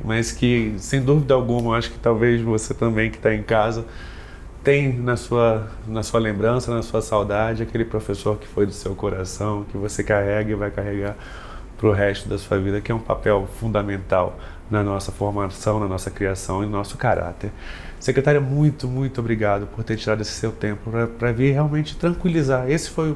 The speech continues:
o, o objetivo dessa entrevista. Queria ouvir da senhora realmente, é, é, essa mensagem de, de, de, de tranquilizar a população sobre essas ameaças que estão sendo, é, feitas aí nas escolas.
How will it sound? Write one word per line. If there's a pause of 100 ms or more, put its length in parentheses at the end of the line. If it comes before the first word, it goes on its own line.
o,
o
objetivo
dessa
entrevista. (720)
Queria
ouvir
da
senhora (540)
realmente, (220)
é,
é,
essa
mensagem (220)
de,
de,
de,
de (140)
tranquilizar
a
população
sobre (420)
essas
ameaças
que
estão
sendo, (420)
é,
feitas
aí
nas
escolas.